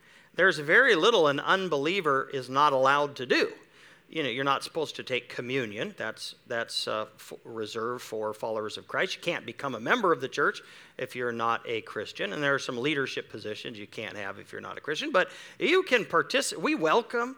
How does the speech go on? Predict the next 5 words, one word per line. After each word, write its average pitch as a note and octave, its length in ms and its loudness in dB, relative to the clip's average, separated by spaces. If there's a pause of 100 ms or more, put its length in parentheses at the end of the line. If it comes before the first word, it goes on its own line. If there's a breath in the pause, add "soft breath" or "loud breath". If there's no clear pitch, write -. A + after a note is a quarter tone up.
(160)
unbelievers. A3 840 0
"Come F4 360 4
and F4 120 -2
see. E4+ 680 2 (760 loud breath)
Uh, C#3 360 2